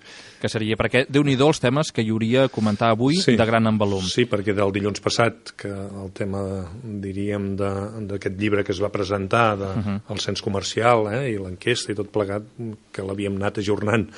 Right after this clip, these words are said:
Speaker 2: el comentari, hi ha, hi ha molt, hi ha molta teca, eh?
Speaker 1: De seguida hi anem, però de forma imminent, ahir hi havia el Consell, eh, Municipal de Salut, que s'acordava una recollida de signatures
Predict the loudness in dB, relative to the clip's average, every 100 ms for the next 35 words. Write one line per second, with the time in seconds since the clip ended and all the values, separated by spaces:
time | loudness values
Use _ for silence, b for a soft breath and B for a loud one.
0 | B -6 -4 -2 -4 -2 -2 -2 -2 -4
1 | -4 2 2 4 2 2 0 -2 -2 2
2 | 2 4 4 2 0 -2 -4 -6 -4 -2
3 | 0 2 2 4 4 2 4 4 4 0
4 | -2 2 2 2 -2 -2 -2 0 -2 -4
5 | b b 0 2 4 4 4 4 2 0
6 | -2 2 2 2 2 2 2 0 0 0
7 | 0 0 0 0 0 2 2 2 -2 -12
8 | -10 -6 -4 -2 0 2 2 0 0 -2
9 | -2 -2 -2 -2 -2 -2 0 0